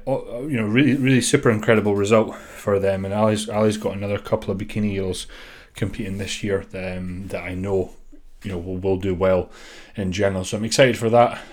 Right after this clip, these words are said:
Um, I have left one, um, one novice bodybuilder, three physique guys, and a bikini girl, which would be exciting.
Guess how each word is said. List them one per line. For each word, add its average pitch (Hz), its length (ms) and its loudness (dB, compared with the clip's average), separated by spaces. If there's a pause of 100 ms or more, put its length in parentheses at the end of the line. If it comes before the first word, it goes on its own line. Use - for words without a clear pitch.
Um, 90 500 -8 (720)
I 107 140 2
have 104 280 0
left - 640 -2 (1300)
one, 123 480 6 (440)
um, 95 560 -8 (460)
one 117 320 2
novice 104 320 0
bodybuilder, 98 760 -2 (1120)
three 110 440 0
physique 104 480 -4
guys, 92 600 -4 (1120)
and 90 640 -6
a 95 80 -8
bikini 90 440 -8
girl, 85 260 -8 (200)
which 92 240 -8
would 90 120 -8
be 92 100 -6
exciting. 95 500 -4